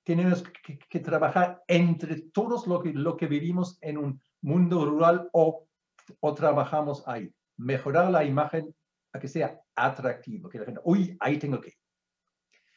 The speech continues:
Segundo punto, gestión i-, integral de destinos, lo vimos ya antes, con todos los servicios, no so-, que no solamente de promoción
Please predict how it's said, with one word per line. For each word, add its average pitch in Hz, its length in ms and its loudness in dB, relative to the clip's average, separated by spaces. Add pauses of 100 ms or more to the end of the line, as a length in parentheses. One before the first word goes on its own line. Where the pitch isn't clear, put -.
(380)
Segundo 214 400 2
punto, 226 600 0
gestión 160 320 -4
i-, 170 240 -6
integral 147 480 2
de 147 80 2
destinos, 196 500 0
lo 120 180 -2
vimos 127 280 0
ya 139 140 0
antes, 185 580 -2 (320)
con 120 200 -8
todos 190 220 0
los 180 140 2
servicios, 151 720 -2 (460)
no 139 160 -2
so-, - 240 -12 (120)
que 131 120 -8
no 180 80 -2
solamente 202 340 0
de 165 120 2
promoción 160 680 2